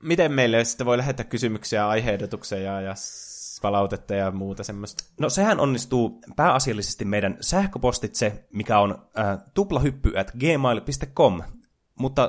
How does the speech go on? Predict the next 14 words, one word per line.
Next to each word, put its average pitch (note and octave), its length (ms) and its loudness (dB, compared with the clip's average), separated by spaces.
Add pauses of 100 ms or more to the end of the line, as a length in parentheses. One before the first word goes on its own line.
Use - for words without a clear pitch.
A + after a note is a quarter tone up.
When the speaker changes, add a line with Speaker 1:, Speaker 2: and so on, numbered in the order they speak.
(140)
Speaker 2:
toki F#3 260 -2
myös C3 320 0
muita C3+ 440 0 (120)
sosiaalisen A#2 440 -2
median A2+ 240 0
kanavia G2+ 340 0
käy-, A2 200 -2 (300)
käyttäen. A#2 480 -2 (140)
Esimerkiksi B2 720 0 (200)
tämä G2 200 -4
meidän F#2+ 240 -2
Instagram, C3+ 580 0
joka F#2 240 0
on G2 160 0